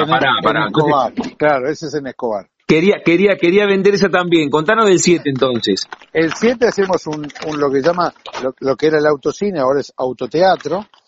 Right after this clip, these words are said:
Speaker 1: también se puede hacer autoteatro, y vamos a estar ahí con Diego Pérez, Alfredo Silva, eh, Alfredo Silva, Diego Pérez, Alacrán y yo.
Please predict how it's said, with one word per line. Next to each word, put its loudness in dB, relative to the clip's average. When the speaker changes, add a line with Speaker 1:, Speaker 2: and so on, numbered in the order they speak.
Speaker 1:
también -4
se -2
puede 2
hacer 0
autoteatro, 0
y -4
vamos 0
a -18
estar -2
ahí 0
con -4
Diego -2
Pérez, -2
Alfredo 2
Silva, -4
eh, -2
Alfredo 0
Silva, 4
Diego 2
Pérez, 2
Alacrán 0
y -10
yo. -20